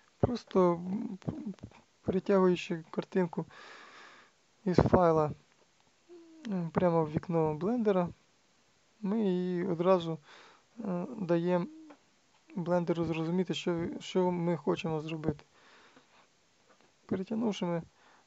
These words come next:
м, потім додаємо вивід, вивід, viewer, вікно перед,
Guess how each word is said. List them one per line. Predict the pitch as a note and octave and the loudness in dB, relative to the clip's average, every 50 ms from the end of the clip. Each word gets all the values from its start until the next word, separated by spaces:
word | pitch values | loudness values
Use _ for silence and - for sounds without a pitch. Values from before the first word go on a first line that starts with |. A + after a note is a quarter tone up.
| _ _ - | _ _ -10
м, | A#3 F#3+ F3 E3 | -8 -8 -6 -4
потім | - - F3+ D3 - E3+ E3 | -2 -2 -2 0 -2 -2 0
додаємо | F3 E3 D#3+ F3+ E3+ E3+ E3+ F3 E3+ E3 E3 E3 | 2 4 6 6 6 6 4 2 2 2 0 -2
вивід, | E3 G3 A3 G#3+ F#3 D#3+ C#3+ - - - - _ _ _ - - - - - _ _ _ _ _ _ _ _ _ _ _ _ _ _ _ _ _ _ _ _ _ _ _ _ _ _ _ _ _ _ _ _ _ _ _ _ _ _ _ _ _ _ _ F3 | -2 -2 -2 0 -2 -2 -4 -6 -14 -20 -20 _ _ _ -20 -20 -20 -20 -20 _ _ _ _ _ _ _ _ _ _ _ _ _ _ _ _ _ _ _ _ _ _ _ _ _ _ _ _ _ _ _ _ _ _ _ _ _ _ _ _ _ _ _ -6
вивід, | F#3 F3 E3+ D#3+ D#3+ D#3+ D#3 - _ _ _ _ _ _ _ _ _ _ _ - | -4 -2 -2 -2 -4 -6 -8 -12 _ _ _ _ _ _ _ _ _ _ _ -8
viewer, | D#3+ D#3 D#3+ E3+ E3 D#3 D3+ D#3 D#3 - - - _ _ _ _ - - - - - _ _ _ _ _ _ _ _ _ _ _ _ _ _ _ _ _ _ _ _ _ _ - - - | -6 -4 -2 0 0 0 -2 -4 -8 -10 -16 -20 _ _ _ _ -20 -20 -20 -20 -20 _ _ _ _ _ _ _ _ _ _ _ _ _ _ _ _ _ _ _ _ _ _ -16 -8 -4
вікно | E3+ D#3 D3 D#3 D#3 - E3 D#3+ D#3+ D3+ C#3+ C#3+ - - - - _ - - - - _ | -4 -4 -4 -4 -6 -8 -8 -8 -6 -8 -8 -12 -16 -20 -20 -18 _ -18 -18 -18 -2 _
перед, | - E3 D#3+ D#3+ D3 | 2 2 2 0 -4